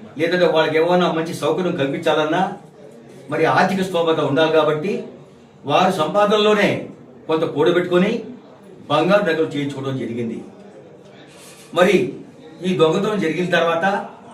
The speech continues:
కావలిలో ఉన్నటువంటి జాగో సేవా సంస్థ జమీర్ గారిని జ-, మరి కలవడం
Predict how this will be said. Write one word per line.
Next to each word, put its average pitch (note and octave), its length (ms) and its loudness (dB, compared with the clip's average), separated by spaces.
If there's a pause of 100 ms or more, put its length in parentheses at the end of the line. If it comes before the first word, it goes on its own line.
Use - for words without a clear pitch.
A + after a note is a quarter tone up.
(440)
కావలిలో F#3+ 420 2
ఉన్నటువంటి D#3+ 480 -2 (960)
జాగో F#3 320 2 (100)
సేవా D#3+ 240 2 (100)
సంస్థ C#3 260 -4 (920)
జమీర్ F#3 340 0
గారిని E3 300 0 (1080)
జ-, C#3+ 180 -4 (500)
మరి D#3 160 -2 (800)
కలవడం D#3+ 240 0